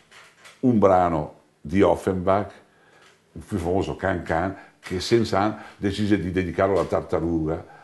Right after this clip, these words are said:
facendolo non veloce come Can Can, ma lentissimo. A parte quello, che, eh, tutte le volte che lo sento, e dura pochi secondi, eh, è l'Aquario di Saint-Saëns. A me viene per d'oca. Cioè, questo è, è un esempio.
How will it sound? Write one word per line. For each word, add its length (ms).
facendolo 520
non 240
veloce 380
come 160
Can 160
Can, 200
ma 100
lentissimo. 580
A 20
parte 260
quello, 320
che, 280
eh, 20
tutte 220
le 20
volte 180
che 80
lo 60
sento, 360
e 280
dura 260
pochi 240
secondi, 580
eh, 160
è 640
l'Aquario 800
di 100
Saint-Saëns. 520
A 80
me 100
viene 220
per 160
d'oca. 420
Cioè, 320
questo 280
è, 220
è 80
un 120
esempio. 480